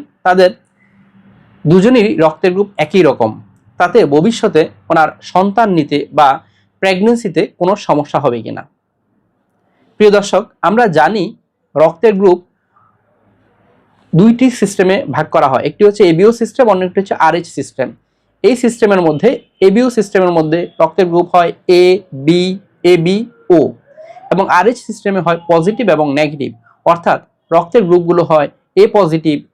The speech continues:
এ নেগেটিভ, বি পজিটিভ, বি নেগেটিভ, এবি পজিটিভ, এবি নেগেটিভ, ও পজিটিভ, ও নেগেটিভ। এই গ্রুপগুলো রক্তের রয়েছে।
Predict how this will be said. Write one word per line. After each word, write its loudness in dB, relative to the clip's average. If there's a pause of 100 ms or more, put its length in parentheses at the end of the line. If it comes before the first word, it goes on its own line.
(120)
এ 4 (120)
নেগেটিভ, -2 (340)
বি 2 (100)
পজিটিভ, 0 (280)
বি 2 (120)
নেগেটিভ, -2 (440)
এবি 4
পজিটিভ, -2 (320)
এবি 2
নেগেটিভ, -2 (360)
ও 6 (120)
পজিটিভ, 0 (240)
ও 2 (120)
নেগেটিভ। -4 (920)
এই 4 (680)
গ্রুপগুলো 2
রক্তের -2 (240)
রয়েছে। 0